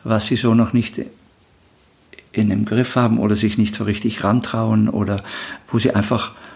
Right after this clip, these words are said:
Rückendeckung brauchen, Unterstützung. Und das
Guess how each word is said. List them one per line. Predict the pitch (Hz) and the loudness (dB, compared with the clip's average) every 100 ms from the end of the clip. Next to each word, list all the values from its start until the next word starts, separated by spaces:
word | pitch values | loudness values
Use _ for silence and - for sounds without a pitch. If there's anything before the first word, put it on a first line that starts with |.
| - - - - | -20 -20 -10 -2
Rückendeckung | 117 143 131 98 - 92 | 0 2 2 2 0 -2
brauchen, | - 82 90 - | -2 -4 -4 -4
Unterstützung. | 104 107 - - 131 - - 123 - _ _ _ - - - - - - | -2 0 -2 -2 -2 -2 -4 -6 -12 _ _ _ -20 -20 -20 -20 -20 -4
Und | 110 101 95 - - _ _ _ _ _ _ _ - | 0 2 0 -4 -14 _ _ _ _ _ _ _ -6
das | 107 107 - | -2 -2 -4